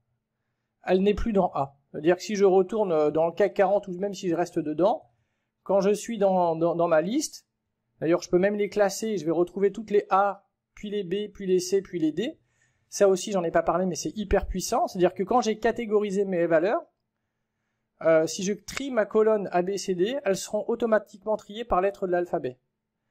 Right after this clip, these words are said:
Si je veux retirer une lettre, une valeur du, d'un marché A, B, C, D, bah, il suffit que je clique dessus et vous voyez que le B, il a disparu. C'est hyper, hyper simple,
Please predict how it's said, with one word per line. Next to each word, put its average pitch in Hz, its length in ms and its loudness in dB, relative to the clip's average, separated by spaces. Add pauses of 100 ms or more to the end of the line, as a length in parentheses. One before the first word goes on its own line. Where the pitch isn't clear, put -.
(280)
Si - 180 -2
je 214 80 -2
veux 214 80 4
retirer 233 460 0
une 214 140 -4
lettre, 208 340 -2 (180)
une 185 140 2
valeur 190 420 4
du, 165 300 0
d'un 165 180 2
marché 170 520 2
A, 156 120 0
B, 156 140 0
C, 156 180 -10
D, 180 200 -2
bah, 233 120 0
il - 60 -2
suffit 185 240 -10
que 160 60 -8
je 170 80 0
clique 175 220 -10
dessus 165 440 -6 (320)
et 170 80 2
vous 170 100 0
voyez 170 300 4
que 208 100 -4
le 185 80 6
B, 156 80 2
il 190 180 2
a 175 60 4
disparu. 170 540 -4 (480)
C'est 349 320 0
hyper, 285 480 -2
hyper 240 280 -10
simple, - 360 -14